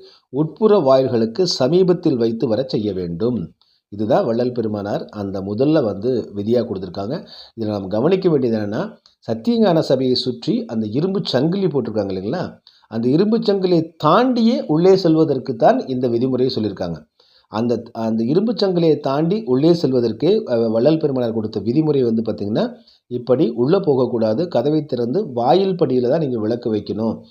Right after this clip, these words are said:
அதுவும் பனிரெண்டு வயதுக்கு உட்பட்டவர்கள், எழுபத்திரண்டு வயதுக்கு மேற்பட்டவர்கள்,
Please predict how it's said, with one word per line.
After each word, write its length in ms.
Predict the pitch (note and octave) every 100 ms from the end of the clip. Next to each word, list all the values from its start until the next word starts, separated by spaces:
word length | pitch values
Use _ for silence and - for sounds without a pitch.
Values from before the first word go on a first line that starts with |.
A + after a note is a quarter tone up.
| - -
அதுவும் 400 | - G#2+ E3 G#3
பனிரெண்டு 420 | F3+ A#2+ D3+ F3+ E3+
வயதுக்கு 500 | D#3+ D3 D3 E3 B2
உட்பட்டவர்கள், 560 | A#2 C3+ B2+ A2+ E3
எழுபத்திரண்டு 640 | B2+ C3 E3 E3+ D#3 C#3+ C3+
வயதுக்கு 340 | B2+ B2+ B2+
மேற்பட்டவர்கள், 840 | A2 B2+ D3 A#2+ A2+ G#2 - D#3